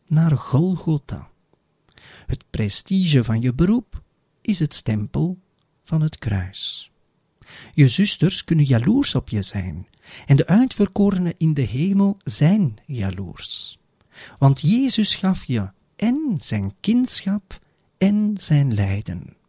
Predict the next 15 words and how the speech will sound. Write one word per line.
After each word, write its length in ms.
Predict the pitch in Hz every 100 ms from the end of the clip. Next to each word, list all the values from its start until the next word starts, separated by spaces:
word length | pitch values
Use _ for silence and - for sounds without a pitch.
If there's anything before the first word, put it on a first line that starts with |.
| _ _ _ _ _ _ _ - -
Hoe 400 | - 208 233 214
gelukkig 800 | - 151 127 143 156 - 120 - _ -
ben 320 | 101 101 95
je? 180 | 92 90 - _ - - -
Wat 220 | - 147 170
een 180 | 151 - -
onvergelijkbare 1600 | 214 254 247 165 139 - 120 110 131 175 214 151 147 151 147 110 -
bruidschat! 1080 | - 107 113 147 165 - - 95 - - - _ _ _ _ _ _ _ _
Laat 300 | 107 104 107
het 200 | 120 -
kind 420 | - 147 156 151
in 180 | - 131
de 160 | 123 107
wieg 320 | 151 202 -
glimlachen 1040 | - - 110 120 202 156 98 - 107 98